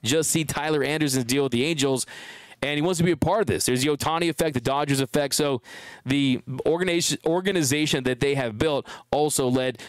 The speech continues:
to a signing like this. D-Mac, go to a, watch a Dodger game at Hollywood Cheetahs, drink on me. Let's do it. Holla at me, J Kid three twenty-three. Let's go. We got seven out of ten for Paxton. That's from Justin Lamas.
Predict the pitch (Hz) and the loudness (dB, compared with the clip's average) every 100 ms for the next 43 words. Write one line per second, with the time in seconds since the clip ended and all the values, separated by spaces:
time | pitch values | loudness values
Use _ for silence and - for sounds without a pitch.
0 | - 131 123 135 127 120 123 110 135 107 | -2 0 2 0 -2 0 -2 -2 -2 -2
1 | 92 127 160 160 151 139 151 151 139 127 | 0 0 2 0 -2 2 2 4 2 0
2 | 120 139 139 127 127 139 135 135 139 120 | 2 2 0 0 0 0 0 0 0 -2
3 | 127 135 131 117 - 135 123 113 131 139 | 0 0 0 0 0 0 0 0 0 0
4 | 131 127 139 127 131 123 233 - - - | 0 0 0 0 0 2 2 0 -8 -20
5 | - - 120 160 165 143 131 131 135 135 | -20 -6 0 0 0 0 0 -2 0 0
6 | 123 127 123 131 127 - 131 120 - - | 2 0 2 0 0 0 0 0 -4 -14
7 | - - 123 147 127 135 156 156 156 156 | -14 -4 -2 -2 -2 0 0 0 0 2
8 | 143 117 131 135 - 165 170 156 139 151 | 2 2 0 0 -2 0 -2 -2 0 0
9 | 147 127 - 143 147 147 139 123 135 135 | 0 -2 -2 -2 -2 0 0 0 0 0
10 | 123 110 131 143 139 135 - | 0 0 0 0 0 0 -2